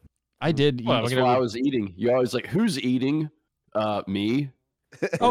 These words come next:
Speaker 1: Okay.
Speaker 3: why.
Speaker 1: No, I don't care if you're eating. Fucking don't do it right on the microphone, you goddamn jabroni.
Speaker 3: Uh, they like it.
Speaker 1: No,
Speaker 2: Yeah,
Speaker 1: no
Speaker 2: and
Speaker 1: one
Speaker 2: I
Speaker 1: likes
Speaker 2: get
Speaker 1: it.
Speaker 3: The girls like
Speaker 2: personality.
Speaker 3: it. The girls like it.
Speaker 2: <laughs> Chicks dig it.
Speaker 4: <laughs>
Speaker 2: Chicks dig it.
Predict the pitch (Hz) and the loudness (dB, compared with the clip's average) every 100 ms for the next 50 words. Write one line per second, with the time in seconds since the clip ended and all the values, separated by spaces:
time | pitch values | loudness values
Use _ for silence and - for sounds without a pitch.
0 | 240 226 226 202 98 240 269 294 240 247 | 4 4 4 2 0 2 4 4 4 2
1 | 285 247 226 175 190 262 208 196 208 175 | 2 2 -2 0 2 2 4 4 2 0
2 | - 233 233 208 208 233 190 226 202 214 | 0 2 4 4 4 4 4 4 6 4
3 | 220 190 175 220 220 190 156 139 123 113 | 4 4 4 2 2 0 2 2 2 0
4 | - 135 139 139 135 131 120 123 156 190 | 0 0 2 2 2 2 2 2 4 2
5 | 190 _ - 185 185 208 131 92 _ _ | -2 _ -6 -4 -2 -4 -4 -8 _ _
6 | _ _ 151 147 127 117 160 151 127 120 | _ _ 2 2 2 4 4 4 2 0
7 | 117 - 117 - 101 165 - 135 120 117 | -2 -2 -2 -4 -4 -4 -2 -2 0 -2
8 | 104 98 - _ _ _ _ _ _ - | -2 -4 -10 _ _ _ _ _ _ -14
9 | - 117 104 - - - - - 214 135 | -10 -2 2 2 2 -2 -2 -4 -2 -2
10 | - - - 156 - 165 147 - 254 214 | -8 -10 -8 -8 -8 -10 -8 -8 -4 0
11 | 254 - 277 180 165 196 - - 277 | 0 0 0 0 -2 -4 -4 -4 -6